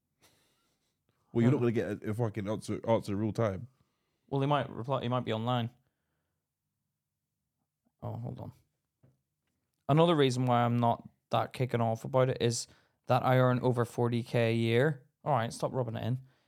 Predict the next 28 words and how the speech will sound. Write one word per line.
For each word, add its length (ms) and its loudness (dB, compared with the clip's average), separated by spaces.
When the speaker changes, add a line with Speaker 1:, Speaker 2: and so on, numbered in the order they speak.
Speaker 2:
And 140 4
I'll 100 6
be 120 2
moving 340 2
back 260 0
in 160 0
with 140 -4
my 80 0
mum 220 0
and 100 -4
dad 340 2
and 120 0
only 160 0
paying 240 -2
a 40 -2
hundred 320 -4
pounds 460 -2
to 120 -8
rent 300 -2
a 40 -4
month. 360 -4
So 240 -4
I 160 2
won't 260 -2
be 100 -4
short 260 -4
of 120 -6
dollar. 420 0